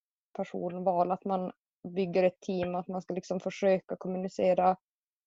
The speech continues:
först med varandra och liksom, men vi är en enad grupp som tycker så här och sen ut till andra, tänker jag. Eller det är väl det som är målet, känner, känner jag.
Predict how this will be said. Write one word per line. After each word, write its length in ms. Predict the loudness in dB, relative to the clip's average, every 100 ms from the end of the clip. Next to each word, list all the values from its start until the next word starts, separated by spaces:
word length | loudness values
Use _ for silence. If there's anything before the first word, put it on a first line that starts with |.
| _ -12 -12 6
först 240 | 6 8
med 140 | 4 6
varandra 720 | 8 10 8 6 8 10 10
och 120 | 8
liksom, 380 | 4 4 2 2
men 180 | 0 4
vi 120 | 8
är 160 | 8 8
en 140 | 6
enad 380 | 2 2 2 2
grupp 260 | 0 0 -2
som 180 | -6 0
tycker 340 | 0 0 0
så 120 | 0
här 320 | 2 4 2 0 _ _ _
och 160 | -2 4
sen 280 | 6 6
ut 500 | 2 0 -2 _ -20 _ _ -4
till 260 | 0 0 -4 _ _ _ _ _ _ _ _ _ _ _ _ _ _ -2
andra, 380 | 2 2 2 0 -2 _ 0
tänker 220 | 2 6
jag. 260 | 6 6 4 -4 _ _ _ _ _ _ _ _ _ _ _ 0
Eller 80 | 6
det 100 | 8
är 40 |
väl 100 | 8
det 120 | 6
som 160 | 4 2
är 40 |
målet, 600 | 6 8 8 6 0 -4
känner, 460 | -8 -2 0 -2 -4 -12 _ -20 _ _ -20 -18 -20 -20 _ _
känner 320 | -6 -4 -4
jag. 240 | -4 -6